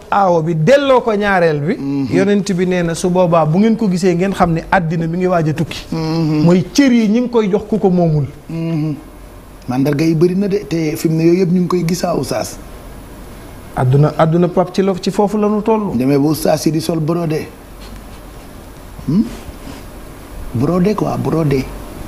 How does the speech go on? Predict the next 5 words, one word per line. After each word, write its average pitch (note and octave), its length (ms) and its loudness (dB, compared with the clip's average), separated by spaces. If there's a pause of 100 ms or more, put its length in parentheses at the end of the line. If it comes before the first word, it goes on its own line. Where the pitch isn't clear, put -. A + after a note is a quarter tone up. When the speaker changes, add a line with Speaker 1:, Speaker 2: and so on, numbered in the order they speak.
(600)
Speaker 2:
Pirx. - 320 2 (1800)
Costume E3 460 0 (240)
près D#3 140 0
du E3+ 120 2
corps. C#3 300 -2